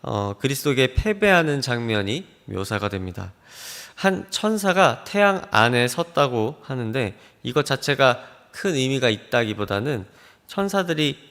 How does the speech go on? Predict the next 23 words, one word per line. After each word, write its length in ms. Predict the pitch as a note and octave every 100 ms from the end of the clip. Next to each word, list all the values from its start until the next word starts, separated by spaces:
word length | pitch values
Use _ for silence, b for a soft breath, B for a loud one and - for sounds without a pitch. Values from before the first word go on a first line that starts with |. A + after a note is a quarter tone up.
| -
각자의 640 | - - - D3+ C3 A2+
역할이 680 | G2+ - - B2 A2 G2 -
나눠져 400 | G#2 G#2 A#2+ G#2+
있고 500 | F#2 - - A#2+ F#2 B B B B
태양과 600 | - G#3 G#3+ G#3 G3 F3+
가까울 460 | - B2 - D#3 D#3
만큼 340 | C#3+ B2+ C3
높이 320 | G#2+ G#2+ -
올라갈 600 | B2+ A2 B2 B2+ A#2 G#2+
수 200 | G2+ -
있고 600 | F#2+ F#2 _ - C#3 G3 B B B -
또 480 | C3 A#2+ - - -
그곳에서 880 | B2 C3 B2 A2+ A#2+ D3+ E3+ C#3 -
많은 560 | G#2+ G#2 G#2+ B2 B2+ A2+
이들에게 500 | A2 A#2+ A2 G#2+ G2
명령할 580 | G2 A2+ B2 B2 A2+
수 200 | G#2+ -
있는 260 | G#2 G2+ G#2
천사의 420 | - D3+ D3 B2
역할이 440 | G2 F#2+ - G2+ F#2+
있다고 600 | G2+ - G2+ F#2 C3 F3 B -
봐야 240 | G2+ F#2+
합니다. 400 | F#2 F#2+ G2+ G#2+